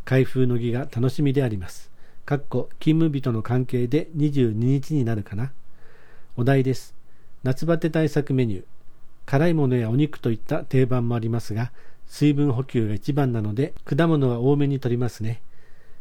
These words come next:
柑橘、桃、パイン、マンゴー、メロンとか、かっこスイカは苦手。夏後半になると一気にブドウ類になります。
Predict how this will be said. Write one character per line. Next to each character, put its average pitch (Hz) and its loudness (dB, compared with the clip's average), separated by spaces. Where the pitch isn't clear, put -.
柑 143 2
橘、 - -2
桃、 135 2
パ 143 2
イ 127 4
ン、 104 -8
マ 135 2
ン 147 4
ゴ 107 -4
ー、 135 -10
メ 135 4
ロ 143 4
ン 113 0
と 98 -6
か、 - -6
か 151 2
っ 139 -2
こ 131 0
ス - -2
イ 131 4
カ 131 0
は 143 2
苦 104 0
手。 - -10
夏 135 0
後 151 4
半 147 0
に 143 0
な 135 0
る 107 -4
と - -4
一 170 0
気 - -4
に 139 2
ブ 120 2
ド 139 4
ウ 131 4
類 113 0
に 131 0
な 127 0
り 104 -2
ま 101 -8
す。 - -12